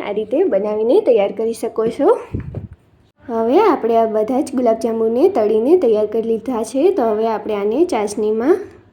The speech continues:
આ રીતે રાખી દેવાના છે. આ રીતે આપણે આને એક કલાક સુધી ચાસણીમાં રાખી દેવાના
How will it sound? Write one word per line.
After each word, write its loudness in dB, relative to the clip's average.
આ -10
રીતે 0
રાખી -6
દેવાના -2
છે. 0
આ -4
રીતે 0
આપણે 2
આને 0
એક -2
કલાક 2
સુધી 2
ચાસણીમાં 2
રાખી -6
દેવાના -2